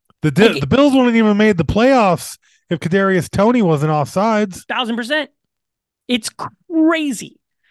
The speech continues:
Speaker 2: So that's awesome. Um, I really enjoyed that game, seeing Rashee Rice go off.
Speaker 1: The, the
Speaker 2: Uh,
Speaker 1: funny thing is,
Speaker 2: Pacheco
Speaker 1: we had such a
Speaker 2: was
Speaker 1: big football weekend.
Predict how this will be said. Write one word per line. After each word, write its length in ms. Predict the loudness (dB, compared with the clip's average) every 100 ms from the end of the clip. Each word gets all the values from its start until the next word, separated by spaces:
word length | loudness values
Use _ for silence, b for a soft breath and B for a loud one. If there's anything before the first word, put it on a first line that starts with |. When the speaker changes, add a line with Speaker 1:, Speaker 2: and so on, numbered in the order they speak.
| _
Speaker 2:
So 160 | -8 -4
that's 340 | -2 -2 -2
awesome. 560 | -4 -4 -4 -6 -8 -10 _ _ _ -6
Um, 800 | -2 0 -2 -4 -6 -12 -16 -20 _ _ _ _ _ _ _
I 120 | -6
really 340 | -2 0 2 2
enjoyed 280 | 0 0 0
that 80 |
game, 180 | -2 -2
seeing 180 | -2 -2
Rashee 400 | -2 -4 -4 -2
Rice 280 | -2 -2 -4
go 120 | -2
off. 340 | 0 0 -2 -8 -10
Speaker 1:
The, 80 | -10
the 80 | -8
Speaker 2:
Uh, 160 | -4 -2
Speaker 1:
funny 180 | 0 0
thing 160 | -2 -2
is, 120 | -4
Speaker 2:
Pacheco 500 | -4 -4 -2 -2 2
Speaker 1:
we 40 |
had 120 | 2 2 0
such 140 | 0
a 40 | -2
Speaker 2:
was 100 | -4
Speaker 1:
big 200 | -4 -4 _ -10
football 420 | -8 -6 -4 -4
weekend. 520 | -6 -6 -8 -8 -10